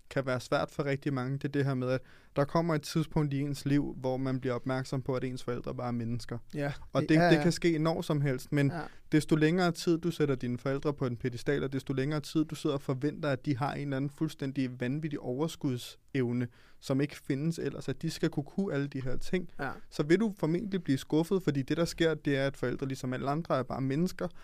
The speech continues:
Speaker 1: og de kommer til at begå fejl, og de kommer til at prioritere forkert, og de kommer til at træde ved siden af.
Speaker 2: Enig.
Speaker 1: Øhm,
Speaker 2: Enig.
Speaker 1: og det er ikke det samme
Speaker 2: Ja.
Speaker 1: som, at så skal man bare cutte dem af, men det er bare for at sige, nogle gange, så synes jeg også, det er forventningsafstemningen i en relation, der gør, at den er holdbar.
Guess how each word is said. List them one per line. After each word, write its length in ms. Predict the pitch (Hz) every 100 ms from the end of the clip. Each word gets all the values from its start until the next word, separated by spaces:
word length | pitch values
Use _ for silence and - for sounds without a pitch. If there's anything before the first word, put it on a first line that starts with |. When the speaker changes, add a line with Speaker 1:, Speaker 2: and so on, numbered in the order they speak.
| -
Speaker 1:
og 120 | 147 156
de 80 |
kommer 240 | 160 165 147
til 120 | 151
at 80 | 135
begå 200 | 135 127
fejl, 360 | - 170 185 165
og 120 | 139
de 80 | 160
kommer 240 | 160 143
til 140 | -
at 100 | 151
prioritere 380 | - 143 - -
forkert, 480 | - 143 - - -
og 140 | 156
de 60 | 165
kommer 240 | 165 160
til 100 | 156 139
at 60 |
træde 240 | - 147 135
ved 80 |
siden 300 | - 151 156
af. 160 | 131 120 - - -
Speaker 2:
Enig. 260 | 160 156 156 -
Speaker 1:
Øhm, 500 | 156 143 135 123 120 110
Speaker 2:
Enig. 240 | 190 233 -
Speaker 1:
og 120 | 143 208
det 60 |
er 20 |
ikke 100 | 214
det 60 | 202
samme 120 | 175
Speaker 2:
Ja. 20 | 170
Speaker 1:
som, 80 | 151
at 60 |
så 60 | 170
skal 140 | 175
man 120 | 147
bare 120 | 135 135
cutte 240 | 151 139
dem 140 | 131 147
af, 120 | 180
men 120 | 165
det 60 | 151
er 40 |
bare 160 | 151 147
for 160 | - 139
at 60 |
sige, 160 | - 151
nogle 180 | 160 175
gange, 160 | 151
så 120 | 143 156
synes 240 | 160 143
jeg 80 | 139
også, 140 | 139
det 60 | 147
er 40 |
forventningsafstemningen 1080 | - 139 151 - 160 135 127 143 127 127 127
i 40 |
en 100 | 127 127
relation, 420 | 117 - 151 143
der 60 |
gør, 180 | 131 127
at 140 | 135 127
den 100 | 123
er 40 |
holdbar. 460 | 107 131 - 139